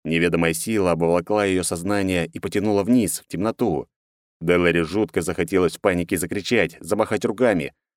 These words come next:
пытаясь остановить это погружение, снова вынырнуть к свету, но долгие годы служения научили её прекрасному самообладанию.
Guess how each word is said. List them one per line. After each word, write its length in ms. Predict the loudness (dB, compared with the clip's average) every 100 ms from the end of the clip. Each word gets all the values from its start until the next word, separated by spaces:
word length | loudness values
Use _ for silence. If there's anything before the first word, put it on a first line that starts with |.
| _
пытаясь 400 | -6 0 2 2
остановить 560 | -4 -6 0 2 2 0
это 120 | -4
погружение, 720 | -4 -4 -2 0 0 -2 -4 -10 _ _ -16
снова 500 | -2 4 4 4 2
вынырнуть 440 | 2 0 -2 -4
к 40 | -6
свету, 560 | 0 2 2 0 -4 -8 _ -4
но 120 | 0
долгие 380 | 2 0 0 -2
годы 320 | 2 2 0
служения 540 | -2 -2 0 0 2
научили 460 | 0 -2 -2 -2 2
её 200 | 2 0
прекрасному 640 | -2 0 0 0 -2 -2
самообладанию. 920 | 0 0 2 2 2 2 0 -4 -10